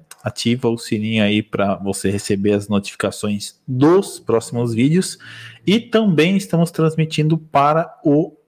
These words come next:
Spotify em vídeo. Então, no Spotify você consegue assistir em áudio ou, é, assistir em vídeo, em áudio não, assistir em vídeo ou ouvir somente o áudio do podcast também.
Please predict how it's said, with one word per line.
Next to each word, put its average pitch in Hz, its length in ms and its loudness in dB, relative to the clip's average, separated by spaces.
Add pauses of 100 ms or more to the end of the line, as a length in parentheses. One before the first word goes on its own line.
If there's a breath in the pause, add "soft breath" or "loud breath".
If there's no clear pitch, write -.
(140)
Spotify 156 760 -2 (120)
em 185 220 6
vídeo. 127 640 0
Então, 117 320 -2
no 131 100 -6
Spotify - 480 -4
você 123 220 -8
consegue 113 460 -2
assistir - 500 -4 (300)
em 240 100 4
áudio 220 420 2
ou, 262 480 4
é, 113 160 0
assistir - 360 0
em 175 120 4
vídeo, 143 360 0
em 110 160 0
áudio 120 220 4
não, 101 140 2
assistir 104 340 -4
em 107 140 2
vídeo 135 340 2
ou 151 320 2
ouvir 147 480 2
somente 131 580 -4 (320 soft breath)
o 131 140 6
áudio 120 220 4
do 127 100 -4
podcast 123 560 0
também. 135 320 -2